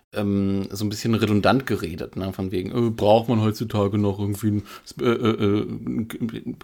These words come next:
klassisches Gameboy-Device, ne? Ein Nintendo D S, ein Tin-, Nintendo drei D S, ne? Wo dann die Switch mit so einer Hybridlösung geantwortet hat. Ähm, ja, und ich find es schön, dass da Nintendo sagt, "Okay, ja, wir stellen uns trotzdem,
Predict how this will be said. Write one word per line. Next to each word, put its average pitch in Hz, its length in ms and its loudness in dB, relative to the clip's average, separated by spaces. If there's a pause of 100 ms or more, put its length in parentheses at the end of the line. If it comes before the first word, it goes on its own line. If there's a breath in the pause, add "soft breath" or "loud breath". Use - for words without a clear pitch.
(280)
klassisches 104 440 -2
Gameboy-Device, 101 1300 4
ne? 98 220 0
Ein 104 340 -2 (280 loud breath)
Nintendo 104 420 0
D 101 180 0
S, 98 240 -2
ein 107 60 -6
Tin-, 101 340 -4
Nintendo 104 380 -2
drei 85 280 -6
D 98 120 0
S, - 240 -8 (400 loud breath)
ne? 101 380 0
Wo 104 180 -4
dann 101 140 2
die 101 80 -4
Switch - 300 -4
mit 104 120 -4
so 107 80 -2
einer 98 140 0
Hybridlösung 107 760 0
geantwortet 95 560 -6
hat. 110 180 -10 (640 loud breath)
Ähm, 95 500 4 (760)
ja, 101 480 2
und 113 180 -2
ich 110 80 -4
find 123 140 0
es 117 80 -2
schön, 117 240 0
dass 113 100 -2
da 110 480 0
Nintendo 110 380 -2
sagt, 107 200 -4
"Okay, 110 220 -4
ja, 110 160 2
wir 107 80 0
stellen 110 240 -2
uns 107 120 -2
trotzdem, 107 580 -4